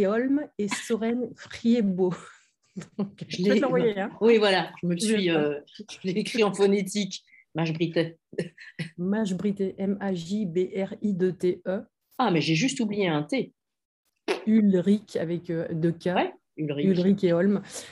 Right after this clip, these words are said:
Speaker 1: Euh, je pense que même avec Majbrité, tu dois,
Speaker 2: Oui, je vais le trouver.
Speaker 1: tu dois pas y avoir trente-six. <laughs>
Speaker 2: Non, super. Bon,
Speaker 1: Et
Speaker 2: bah,
Speaker 1: celui-là,
Speaker 2: très,
Speaker 1: il me
Speaker 2: très
Speaker 1: touche, euh, il me touche beaucoup. Donc, euh, je trouve
Speaker 2: Ouais.
Speaker 1: qu'il est, il est très apaisant.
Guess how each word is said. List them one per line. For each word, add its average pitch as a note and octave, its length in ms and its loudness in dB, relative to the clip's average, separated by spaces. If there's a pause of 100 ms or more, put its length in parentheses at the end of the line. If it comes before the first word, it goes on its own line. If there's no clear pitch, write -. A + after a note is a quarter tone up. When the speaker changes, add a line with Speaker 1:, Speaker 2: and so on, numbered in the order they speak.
(200)
Speaker 1:
Euh, E3 720 -2
je - 100 -10
pense G3 160 4
que - 80 2
même F3+ 220 6
avec E3 220 2
Majbrité, F3 460 2
tu - 120 -10
dois, D#3 300 -4
Speaker 2:
Oui, G3 280 6
je D#3 120 -6
vais E3 80 0
le D#3+ 60 -6
trouver. F3+ 280 -2
Speaker 1:
tu - 60 -4
dois G3 120 6
pas F#3+ 120 2
y - 20 4
avoir E3+ 240 2
trente-six. - 600 -4 (380)
<laughs> G3+ 380 -8
Speaker 2:
Non, E3 140 -2
super. - 380 -8 (960)
Bon, A3+ 160 4
Speaker 1:
Et A3 60 6
Speaker 2:
bah, - 20 10
Speaker 1:
celui-là, A3 180 2
Speaker 2:
très, A3+ 80 8
Speaker 1:
il G#3+ 60 4
me F#3+ 40 4
Speaker 2:
très F#3+ 180 2
Speaker 1:
touche, F#3 100 0
euh, F3+ 180 2
il F3+ 60 0
me F#3 100 2
touche F#3 160 2
beaucoup. E3+ 340 -2
Donc, D#3 200 -6
euh, D#3+ 80 -2
je - 80 -12
trouve G3 160 -2
Speaker 2:
Ouais. F3+ 120 4
Speaker 1:
qu'il D#3+ 100 -2
est, D3+ 140 -2 (120)
il F3 60 -4
est - 40 -4
très F3 220 2
apaisant. D#3+ 320 0